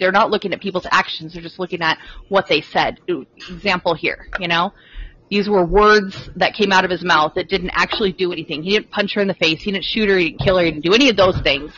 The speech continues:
He didn't actually do anything. He just said something. And, and we just were at this point where you can't say anything anymore. I, I don't, ever,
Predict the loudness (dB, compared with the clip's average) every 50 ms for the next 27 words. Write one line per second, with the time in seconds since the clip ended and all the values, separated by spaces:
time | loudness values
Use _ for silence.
0 | -20 _ -4 -2 -2 0 0 -2 -2 -4 -6 -4 -2 -2 -2 -2 -4 -6 -4 -2
1 | 0 0 -2 -2 -6 -10 -20 -20 -20 -20 -20 -20 -20 -20 -12 -6 -4 -2 0 0
2 | 0 0 0 0 0 -2 -4 -4 -4 -4 -4 -4 -4 -4 -2 -2 -4 -6 -6 -4
3 | 0 2 2 2 2 -2 -8 -10 -10 -10 -10 -12 -12 -12 -14 _ -20 _ _ -20
4 | -20 _ _ _ _ _ _ _ _ _ _ _ -20 -20 -20 -18 -8 -2 0 0
5 | 2 2 2 0 2 2 2 2 2 0 -6 -8 -12 -20 -20 -20 -20 _ _ _
6 | -14 -12 -10 -8 -6 -4 -2 -2 0 0 0 2 2 2 2 2 0 -2 -2 0
7 | 2 2 2 2 2 0 0 0 -2 -4 -2 0 2 2 2 0 -4 -10 -2 2
8 | 4 4 4 4 4 4 4 4 4 2 2 0 -2 0 -2 -2 -2 -4 -4 -6
9 | -8 -8 -12 _ _ _ _ -2 0 2 4 4 4 4 4 4 4 4 2 2
10 | 0 -2 -4 -10